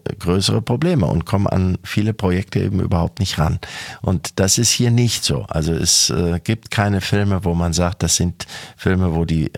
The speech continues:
B-V-K-Leute nur arbeiten oder wo nur Verdi-Leute arbeiten. Äh, das ist eine andere Welt. Und der Doppelcharakter der Berufsverbände in Amerika, äh,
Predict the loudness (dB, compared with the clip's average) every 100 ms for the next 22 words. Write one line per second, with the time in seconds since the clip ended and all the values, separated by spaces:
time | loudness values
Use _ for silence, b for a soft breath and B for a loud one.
0 | -2 -2 0 -2 0 0 2 0 0 0
1 | 0 0 0 0 0 0 -4 B B B
2 | -2 0 0 0 0 2 2 2 2 2
3 | 0 0 0 -2 0 0 -2 -2 -2 -2
4 | B B B -2 0 2 -2 -8 -18 _
5 | -20 _ _ 0 2 2 2 2 4 2
6 | 2 2 2 2 2 -2 -6 -12 _ B
7 | B B -2 0 0 2 2 2 0 0
8 | 0 0 -2 -2 -2 -2 -2 -2 -2 0
9 | -2 0 0 0 -2 -2 -2 -2 B B
10 | B B -2 0 2 0 -2 0 0 2
11 | 0 -4 -6 -2 -2